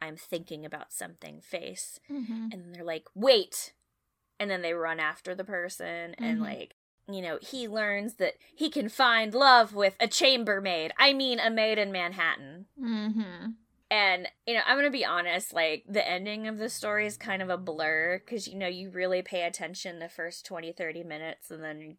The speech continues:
Speaker 1: drift away from it. Like, I don't remember a lot of the <laughs> details after that, but
Speaker 2: Legitimately, the only thing I remember about this movie, because I watched it, like, closer to when it came out, like, fifteen years ago,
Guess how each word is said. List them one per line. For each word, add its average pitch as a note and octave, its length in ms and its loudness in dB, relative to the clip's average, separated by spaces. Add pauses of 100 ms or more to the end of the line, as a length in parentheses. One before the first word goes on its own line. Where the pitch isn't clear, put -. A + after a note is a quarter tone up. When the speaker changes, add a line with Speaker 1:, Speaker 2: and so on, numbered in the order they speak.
Speaker 1:
drift D#3+ 360 -12
away E3 260 -6
from F3+ 320 -10
it. F3 240 -8
Like, C#3+ 320 -8 (300)
I C4+ 40 2
don't D#4 120 2
remember C#4 260 4
a A3+ 60 10
lot G#3 160 8
of F#3+ 80 6
the F#3+ 60 -2
<laughs> F#3 120 -6
details - 480 -2
after B3+ 420 6 (120)
that, A3 160 4 (120)
but A3 220 6 (220)
Speaker 2:
Legitimately, D4 840 2
the D4+ 180 -2
only G#3+ 260 -2
thing A3 220 -2
I G3+ 40 0
remember F3+ 360 -4
about F#3 240 -6
this F3 120 -18
movie, F3+ 300 -10
because F#3+ 240 -8
I F#3 80 -4
watched E3+ 300 -10
it, F#3 100 -8
like, F3 140 -10
closer F3+ 320 -10
to F3 100 -12
when E3+ 140 -12
it - 140 -14
came - 200 -12
out, - 220 -10
like, - 160 -14
fifteen - 400 -18
years - 260 -16
ago, F#3+ 300 -12